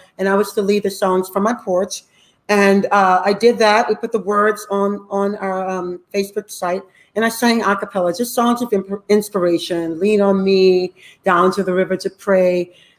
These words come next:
And that was the first time I did it. And after that, I was like, "You know, this was kind of fun. I think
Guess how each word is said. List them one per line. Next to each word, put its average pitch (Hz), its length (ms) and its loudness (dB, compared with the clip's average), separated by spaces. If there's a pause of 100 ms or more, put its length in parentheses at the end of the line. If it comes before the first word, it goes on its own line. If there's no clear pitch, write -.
And 233 160 4
that 302 100 4
was 349 140 2
the 311 80 2
first 262 320 2
time 233 160 2
I 214 80 4
did 220 160 2
it. 185 160 0
And 196 100 -4
after 320 280 0
that, 269 160 4
I - 20 0
was 226 140 -4
like, 233 180 -2 (920)
"You 381 100 6
know, 427 300 4 (200)
this 539 140 0
was 679 300 0
kind 381 200 2
of 381 100 -2
fun. 381 220 0
I 254 80 0
think 359 360 -4